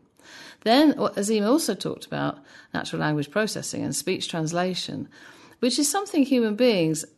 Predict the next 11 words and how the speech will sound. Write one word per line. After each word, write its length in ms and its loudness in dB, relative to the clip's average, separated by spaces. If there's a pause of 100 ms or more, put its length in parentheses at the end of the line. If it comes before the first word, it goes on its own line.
(140)
if 160 -8
they're 120 0
specially 500 -2
trained, 720 -2
are 120 0
very, 300 -2
can 340 -4
be 120 -2
very 200 -2
good 200 -2
at. 400 -8